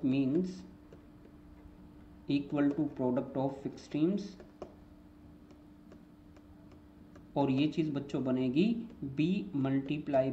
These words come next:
B is equal to A multiply C, or you can say B square equal to A C and B will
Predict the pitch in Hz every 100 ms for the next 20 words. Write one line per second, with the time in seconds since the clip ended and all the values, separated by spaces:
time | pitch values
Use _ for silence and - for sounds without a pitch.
0 | 131 180 147 180 - 156 135 139 - 139
1 | 139 139 156 151 151 156 160 127 131 143
2 | 135 131 123 123 - 190 - 143 139 135
3 | 127 123 - 185 190 131 131 131 - 147
4 | 151 131 - 131 135 143 135 127 127 -
5 | 214 247 - - - 143 139 135 151 143
6 | 131 131